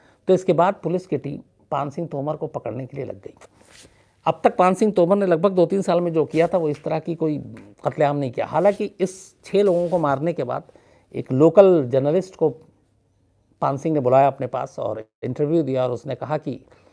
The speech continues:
जो छः लोग मारे हैं, मैं मारना नहीं चाहता था,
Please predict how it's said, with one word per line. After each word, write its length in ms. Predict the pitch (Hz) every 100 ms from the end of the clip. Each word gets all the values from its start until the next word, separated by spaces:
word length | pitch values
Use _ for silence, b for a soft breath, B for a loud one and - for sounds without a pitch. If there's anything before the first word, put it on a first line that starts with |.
| b -
जो 80 | 135
छः 240 | - 160
लोग 200 | 160 139
मारे 200 | 131 147
हैं, 100 | 147
मैं 260 | 139 123 123
मारना 260 | 113 127
नहीं 220 | 139 127 160
चाहता 280 | 117 113 110
था, 200 | -